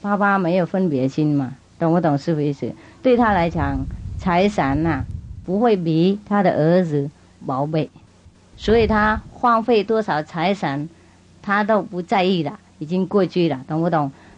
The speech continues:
只有他的小孩子能够安全健康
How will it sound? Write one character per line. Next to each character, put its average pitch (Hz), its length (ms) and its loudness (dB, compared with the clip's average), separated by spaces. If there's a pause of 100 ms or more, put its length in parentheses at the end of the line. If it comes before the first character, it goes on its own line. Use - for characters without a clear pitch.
(140)
只 208 180 2
有 196 200 4
他 220 320 -2
的 170 180 0
小 156 320 -2
孩 185 320 0
子 156 220 -4 (240)
能 185 140 0
够 214 80 4
安 240 360 4
全 175 320 -2
健 202 340 0
康 190 360 -4